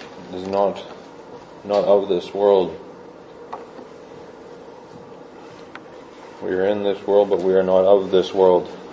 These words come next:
And this flesh will stay in this world. This flesh will, will, will die, and this flesh will go back into the earth and, and be nothing. But this soul is, is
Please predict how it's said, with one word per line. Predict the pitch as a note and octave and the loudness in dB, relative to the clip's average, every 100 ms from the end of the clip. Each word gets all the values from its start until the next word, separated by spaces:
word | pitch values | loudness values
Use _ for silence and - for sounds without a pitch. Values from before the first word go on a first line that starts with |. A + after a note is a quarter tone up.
| - - - | -20 -14 -10
And | F#2 | -4
this | G2 - | -4 -2
flesh | - A2 G2+ | 2 2 0
will | F#2+ | -4
stay | F#2 - A2+ | -4 -4 -2
in | F2+ | -4
this | E2 D#2+ | -6 -8
world. | F#2 F#2+ F#2 | -2 -2 -2
This | F2+ | -6
flesh | - G2+ G2 - | -4 -4 -4 -4
will, | F#2+ F#2 | -4 -4
will, | F2+ F#2+ E2 - - - - - - | -6 -6 -6 -12 -20 -20 -20 -20 -12
will | G2 G2+ G2 | -4 -2 0
die, | F#2+ G2 | 0 2
and | G2 F#2+ | -2 -4
this | F#2 | -8
flesh | - G2 G2 G2 | -2 -2 0 -2
will | F#2+ F#2+ - - - - - F2+ | -4 -4 -14 -20 -20 -20 -20 -10
go | F#2 | -8
back | F#2 G2 G2 | -2 -2 -2
into | G2 F#2+ G#2+ | -6 -6 -6
the | G2 G2 | -2 2
earth | F#2+ F#2+ - | 2 2 -2
and, | F2+ E2+ - - - - - - - - - - - - - - - - - - | -8 -10 -14 -16 -16 -16 -16 -18 -20 -20 -20 -20 -20 -20 -20 -20 -20 -20 -20 -12
and | F#2+ F#2+ | -10 -6
be | F#2+ | -4
nothing. | F#2+ G2+ - F2+ E2 - - - - - - - - - - - - - - - - - - - - - - - - - - | -2 -2 -2 -6 -8 -12 -18 -20 -20 -20 -20 -20 -20 -20 -20 -20 -20 -20 -20 -20 -20 -20 -20 -20 -20 -20 -20 -20 -20 -20 -18
But | G2 F2+ E2+ | -6 -4 0
this | G2 F#2 - | -2 -2 2
soul | A2 G#2 F2+ | 4 4 2
is, | E2 | -2
is | E2+ F#2 | -6 -6